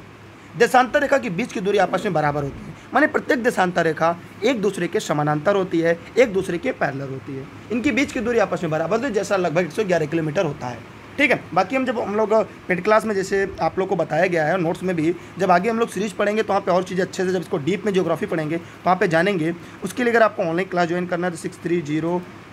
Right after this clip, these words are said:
सिक्स थ्री डबल फोर थ्री सिक्स सेवन पर WhatsApp करके ज्वाइन कर सकते हैं। और वन, एक विषय के एकल विषय भी ज्वाइन कर सकते हैं, साथ ही साथ संपूर्ण विषय को भी ज्वाइन कर सकते हैं। और उसके साथ साथ आप हमारे notes भी प्राप्त कर सकते हैं इसी number पर WhatsApp करके घर बैठे speed post के माध्यम से।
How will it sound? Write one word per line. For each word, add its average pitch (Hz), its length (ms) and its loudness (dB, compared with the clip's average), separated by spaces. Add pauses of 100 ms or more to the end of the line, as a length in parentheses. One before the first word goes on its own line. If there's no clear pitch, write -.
(100)
सिक्स 233 180 -2
थ्री 156 240 2 (480)
डबल 160 320 2
फोर 156 300 -6 (240)
थ्री 214 100 -2
सिक्स - 180 -4
सेवन 226 240 0
पर - 120 0
WhatsApp 165 360 0
करके 190 180 -2
ज्वाइन 143 220 -2
कर 185 100 0
सकते 190 260 -4
हैं। 196 220 0 (340)
और 165 320 4 (180)
वन, 220 280 4
एक 208 100 2
विषय 220 220 -2
के 208 120 -4
एकल 190 220 -2
विषय 190 220 -4
भी 214 80 -4
ज्वाइन 202 200 -2
कर 214 100 -2
सकते 208 200 -4
हैं, - 80 0
साथ 175 160 2
ही 196 40 -8
साथ 190 160 2
संपूर्ण 170 360 -2
विषय 175 180 -2
को 185 100 -2
भी 185 80 2
ज्वाइन 151 200 0
कर 180 100 0
सकते 185 260 -4
हैं। 180 180 2 (320)
और 190 220 4
उसके 208 320 0
साथ 262 160 6
साथ 226 240 6 (200)
आप 208 140 4
हमारे 226 220 4
notes 190 220 -2
भी 233 80 -2
प्राप्त 185 280 -2
कर 185 60 -4
सकते 185 260 -6
हैं 185 40 -4
इसी 180 120 -6
number 175 200 -2
पर 180 160 -2
WhatsApp 165 320 -4
करके 180 200 0
घर 160 160 2
बैठे 165 280 2 (280)
speed 202 220 -4
post 196 200 0
के 233 80 2
माध्यम 127 300 -2
से। 131 180 -12